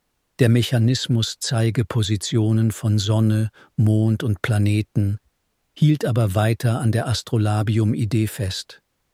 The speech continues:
Nach dem Zweiten Weltkrieg begannen genauere Forschungen. Neunzehnhundertdreiundfünfzig hob Jacques-Yves Cousteau weitere Wrackteile. Radiokarbondaten deuten darauf hin,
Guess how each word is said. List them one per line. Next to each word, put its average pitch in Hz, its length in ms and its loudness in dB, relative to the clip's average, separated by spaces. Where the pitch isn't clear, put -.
Nach 120 220 2
dem 117 220 2
Zweiten 123 500 0
Weltkrieg 120 680 -2
begannen 113 500 2
genauere 110 560 2
Forschungen. 92 720 -4
Neunzehnhundertdreiundfünfzig 117 2250 0
hob 117 340 0
Jacques-Yves 123 720 -2
Cousteau 110 640 -2
weitere 113 640 0
Wrackteile. 90 760 -4
Radiokarbondaten 120 1400 2
deuten 110 320 2
darauf 107 340 0
hin, 120 320 2